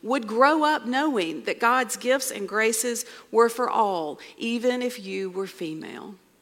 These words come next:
How beautiful is it that God placed these gifted women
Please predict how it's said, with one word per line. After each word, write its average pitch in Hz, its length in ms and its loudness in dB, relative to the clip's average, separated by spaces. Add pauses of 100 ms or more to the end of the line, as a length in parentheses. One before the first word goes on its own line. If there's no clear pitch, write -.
(880)
How 247 180 -4
beautiful 226 800 0
is 151 240 -14
it - 160 -18 (840)
that 220 180 -14
God 226 380 -2
placed 214 420 -2
these 185 260 -8 (120)
gifted 254 680 -6
women 190 460 -2